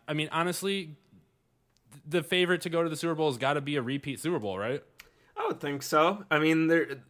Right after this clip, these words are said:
Speaker 2: it's not like they're losing any of those guys. You know, it's gonna be the
Speaker 1: Yeah.
Speaker 2: same team, and it's weird to, to think how they
Speaker 1: Well,
Speaker 2: started
Speaker 1: they might,
Speaker 2: out,
Speaker 1: they
Speaker 2: how
Speaker 1: probably
Speaker 2: they
Speaker 1: will
Speaker 2: started
Speaker 1: lose
Speaker 2: that
Speaker 1: Chris
Speaker 2: year out.
Speaker 1: Godwin.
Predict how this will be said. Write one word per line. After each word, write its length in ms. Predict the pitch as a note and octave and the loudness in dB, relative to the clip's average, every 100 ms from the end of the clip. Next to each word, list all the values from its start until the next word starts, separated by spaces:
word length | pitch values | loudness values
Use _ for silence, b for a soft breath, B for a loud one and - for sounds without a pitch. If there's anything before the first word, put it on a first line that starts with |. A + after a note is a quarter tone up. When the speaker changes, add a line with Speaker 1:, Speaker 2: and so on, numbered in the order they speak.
| - | -12
Speaker 2:
it's 240 | C3+ - | -8 0
not 200 | E3+ F#3+ | 4 6
like 180 | G3 - | 4 4
they're 160 | E3 | 4
losing 520 | C3 B2+ D#3 E3+ E3+ E3+ | 4 4 4 4 2 0
any 140 | E3+ | 0
of 80 | E3+ | 0
those 280 | E3+ E3 C3 | 0 0 0
guys. 840 | D3 G#3 D#3 C#3+ E3+ E3+ - - - | 2 4 2 0 -4 -8 -18 -20 -14
You 60 | C#3 | -8
know, 100 | C3+ | -8
it's 140 | C3+ | -6
gonna 120 | E3 | -2
be 60 | E3+ | 0
the 100 | B2 | 0
Speaker 1:
Yeah. 100 | A#2 | -2
Speaker 2:
same 260 | D3+ D#3 C#3+ | -2 -2 -4
team, 300 | D#3 F3 D3 | -6 -4 -4
and 80 | |
it's 180 | C3+ C3 | -6 -4
weird 360 | D#3 F#3 F3+ C3+ | 0 0 0 -6
to, 340 | C3 _ - | -14 _ -6
to 60 | D3+ | -4
think 280 | D3+ D#3 C#3+ | 0 -2 0
how 120 | C#3 | 0
they 100 | B2+ | 0
Speaker 1:
Well, 40 | A#2 | -6
Speaker 2:
started 400 | - C3+ C3 B2 | -2 0 2 4
Speaker 1:
they 40 | |
might, 60 | B2 | 4
Speaker 2:
out, 60 | C#3+ | 4
Speaker 1:
they 60 | |
Speaker 2:
how 60 | D3+ | 6
Speaker 1:
probably 240 | E3 A3+ | 8 8
Speaker 2:
they 40 | A3+ | 6
Speaker 1:
will 60 | |
Speaker 2:
started 100 | G3 F3+ | 6 6
Speaker 1:
lose 100 | D3+ | 6
Speaker 2:
that 100 | C#3 | 2
Speaker 1:
Chris 140 | D#3+ | 2
Speaker 2:
year 100 | C3+ | 4
out. 140 | C#3+ C#3+ | 6 6
Speaker 1:
Godwin. 340 | A#2+ F#2+ G#2 | 4 -4 -10